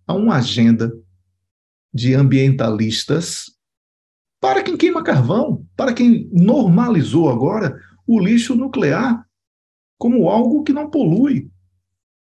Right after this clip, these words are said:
o resíduo nuclear. Então, para que o Brasil possa tirar proveito disso, tem que levar em consideração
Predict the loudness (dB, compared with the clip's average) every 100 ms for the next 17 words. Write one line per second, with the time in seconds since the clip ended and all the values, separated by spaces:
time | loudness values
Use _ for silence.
0 | _ 0 2 2 0 -2 0 2 2 2
1 | 0 -2 -4 -10 _ _ _ _ _ _
2 | _ _ _ _ _ _ _ _ -6 0
3 | 0 2 2 2 -2 _ _ _ _ _
4 | _ _ _ _ _ _ _ -6 -4 -2
5 | -2 0 0 0 -2 -2 -2 -4 -10 _
6 | _ _ _ _ _ _ _ _ _ _
7 | 0 0 0 -4 -6 -2 -2 -2 -2 0
8 | 0 0 -2 0 -2 -2 -4 -2 0 -2
9 | -2 -4 -4 -4 -4 -4 -6 -8